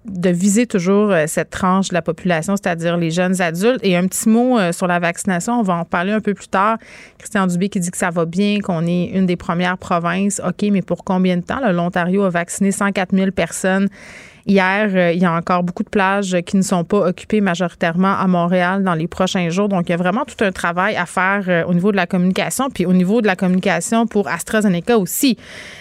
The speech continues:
Euh, l'Agence européenne des médicaments qui a dit, « Écoutez, là, euh, on va répertorier les caillots sanguins comme effet secondaire très rare du vaccin AstraZeneca, mais on pense toujours que la balance des bénéfices risque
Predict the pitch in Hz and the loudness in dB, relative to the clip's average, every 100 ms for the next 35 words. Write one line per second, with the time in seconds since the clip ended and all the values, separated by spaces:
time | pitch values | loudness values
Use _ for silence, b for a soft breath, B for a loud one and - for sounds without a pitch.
0 | B 185 175 165 165 165 160 175 196 - | B 0 2 2 2 0 0 0 0 0
1 | 185 170 185 180 175 208 196 180 - 180 | 0 0 0 0 2 2 2 0 0 -2
2 | - - 170 196 208 175 170 175 - - | 0 -2 0 0 0 -2 0 -2 -2 -2
3 | 226 202 202 139 160 156 - - - 190 | 2 4 4 2 0 -2 -4 -12 -12 -2
4 | 180 185 185 185 190 - 175 208 202 202 | 0 2 2 0 0 0 0 2 0 0
5 | 175 185 190 202 180 170 196 220 B B | 0 0 0 0 0 0 0 0 B B
6 | - 190 180 214 214 180 175 185 196 - | -4 0 0 0 -2 -2 -2 0 -2 0
7 | 220 185 175 190 226 180 180 175 170 220 | 0 0 0 0 0 0 0 0 0 -2
8 | 202 - - 196 185 170 160 240 226 175 | -2 -2 -2 0 0 -2 0 0 2 0
9 | 165 196 196 - 202 190 226 220 - 202 | 0 0 0 0 0 2 2 2 0 2
10 | 180 170 170 180 202 196 180 180 175 233 | 2 0 0 2 0 0 2 2 2 0
11 | 226 - 175 196 220 - | 0 -2 0 0 0 0